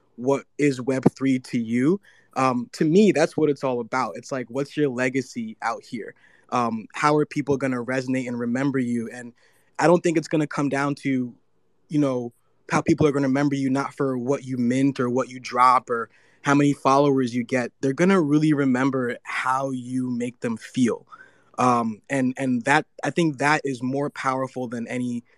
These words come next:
any sale or retweet. I mean, those things are important, and that's, of course, I'm not trying to undermine that, but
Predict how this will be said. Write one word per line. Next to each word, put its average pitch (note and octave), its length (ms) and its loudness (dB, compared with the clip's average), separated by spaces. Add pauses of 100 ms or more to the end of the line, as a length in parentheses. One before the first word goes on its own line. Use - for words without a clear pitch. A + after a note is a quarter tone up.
(240)
any C3+ 180 0
sale C#3+ 560 2
or B2+ 80 -6
retweet. C#3 580 2
I - 40 -8
mean, C3 120 0
those D3+ 140 4
things E3+ 220 4
are C#3+ 80 6
important, B2 420 0
and A#2 80 -4
that's, A#2 200 -6
of - 180 -8
course, - 280 4
I'm A#2 120 -2
not B2+ 100 2
trying B2 160 -2
to A2 60 -6
undermine A#2 460 -4
that, A2 200 -8
but A2+ 180 -8